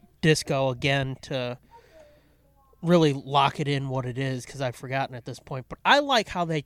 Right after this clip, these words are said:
turned that line from, uh,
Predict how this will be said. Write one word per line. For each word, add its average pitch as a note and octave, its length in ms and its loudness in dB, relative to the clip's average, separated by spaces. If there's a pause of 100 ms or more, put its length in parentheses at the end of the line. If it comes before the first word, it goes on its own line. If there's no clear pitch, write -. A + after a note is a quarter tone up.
turned E3+ 360 -4
that D3 200 -2
line C#3+ 500 -2
from, B2+ 680 -8 (1000)
uh, C3 680 0